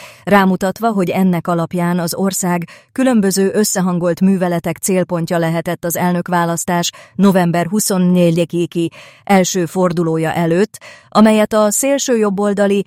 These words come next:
orosz barát Kalin Georgescu nyert meg. P D S-e: pozitív fejlemény a béremelés mértéke,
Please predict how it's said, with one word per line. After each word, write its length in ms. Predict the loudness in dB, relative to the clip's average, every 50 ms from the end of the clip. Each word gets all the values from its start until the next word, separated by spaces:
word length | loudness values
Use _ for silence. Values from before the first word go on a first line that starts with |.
| -6 -14 _ _
orosz 320 | 2 2 4 4 2 0
barát 440 | 0 0 0 0 2 0 0 -2 -4
Kalin 400 | -2 0 0 2 2 2 0 0
Georgescu 800 | 0 2 2 0 0 0 -2 -4 -4 -4 -6 -4 -4 -2 -2 -4 -4
nyert 360 | -2 -2 -2 -2 -2 -4 -4 -2
meg. 400 | -2 -2 -2 -2 -6 -10 -16 _ _ _ _ _ _ _ _ _ _ _ _ _ _ _ _ _ _ _ _ _ _ _
P 60 | -2 0 2 2
D 260 | 4 4 4 4 2
S-e: 400 | 0 0 0 0 2 2 0 -2 -6 -10 _ _ _ _ _
pozitív 500 | -2 0 0 0 0 0 0 -2 -4 -2
fejlemény 600 | 0 2 2 4 4 4 2 2 0 0 0 0
a 60 | 0 2
béremelés 680 | 2 2 4 4 4 4 2 2 0 -2 -4 -2 0
mértéke, 720 | 2 2 4 2 2 0 -2 -4 -4 -4 -2 -2 0 0 -2